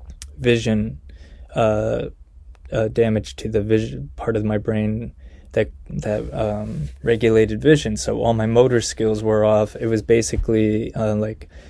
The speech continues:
look up Doctor Padula. Um, it was real, considered real, real kooky stuff when you first started doing it, vision therapy, um, but it was one of the things that reprogrammed my brain.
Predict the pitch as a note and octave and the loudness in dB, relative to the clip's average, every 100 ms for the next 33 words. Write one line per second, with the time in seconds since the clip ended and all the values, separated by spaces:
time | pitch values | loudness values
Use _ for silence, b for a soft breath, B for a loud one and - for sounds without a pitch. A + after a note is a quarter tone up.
0 | B - A#2 A2+ A2 - A2+ A#2 - A2+ | B -2 2 4 2 2 0 0 4 6
1 | A2 A2 - - - A2+ A2 A2 G#2+ - | 6 2 -4 -12 -4 -2 -2 -2 -4 -4
2 | D3+ - b b b b b - B2+ A#2 | -8 -14 b b b b b -10 -2 0
3 | A#2 A#2 A2+ A2 A2+ A#2+ A#2 A2+ A#2 A#2+ | 0 0 2 2 4 6 8 6 2 -4
4 | - A#2 - A2+ A2 A#2 B2+ A#2 A#2 A2 | -6 -2 2 2 2 0 2 4 4 2
5 | - - - - C#3+ C#3 B2 A#2 - A#2+ | -6 -20 -18 2 4 4 0 -2 0 0
6 | A#2 - A2 G#2 A2+ - A2 A2 A#2+ B2 | 0 0 -2 0 -2 -2 -2 0 0 0
7 | A#2+ A#2 A2 G#2+ - A2+ A#2+ - B2 A#2+ | -2 -2 0 0 4 6 6 4 0 0
8 | B B - A#2 A2+ A2 A2+ A2+ A#2 B2 | B B -6 0 2 4 2 2 2 2
9 | B2 A2+ - G#2+ G#2+ A2 G#2+ C#3 G#2+ G#2+ | 2 0 -2 -2 0 0 0 -2 -4 0
10 | A2 A2 - G#2+ G2+ G#2+ G#2 A2 A2 A#2 | 0 0 0 -2 0 -2 0 -2 0 0
11 | A#2 C#3+ D#3 B2 A2+ | 2 2 2 -2 -8